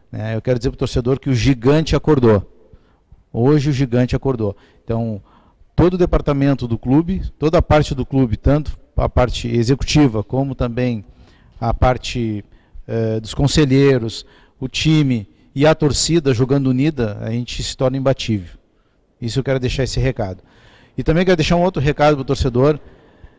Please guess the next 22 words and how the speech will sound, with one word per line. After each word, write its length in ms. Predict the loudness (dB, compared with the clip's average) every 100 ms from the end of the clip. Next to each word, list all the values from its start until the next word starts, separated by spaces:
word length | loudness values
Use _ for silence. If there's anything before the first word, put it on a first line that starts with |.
| _
que 400 | -8 -2 0 -2 -8 -20 _ -20 _
o 100 | -8
torcedor, 640 | -2 0 2 2 2 2 -2 -14 -4
o 120 | -4
clube 360 | 0 2 2 4
não 160 | 2
vive 220 | 2 0
sem 120 | 0 -2
o 60 |
torcedor, 540 | -2 -4 -2 -2 -2 -4 -12 _ -20 -20 -10
né? 320 | -4 -4 -4 -6
O 80 |
torcedor 440 | -2 0 0 2 2
é 80 | 4
a 20 |
razão 520 | 4 2 4 2 0
do 240 | -6 -8
vi-, 260 | -4 -4 -6
da 420 | -12 -12 0 2
vida 340 | 2 0 2 2
do 120 | 2
clube. 340 | 2 -2 -2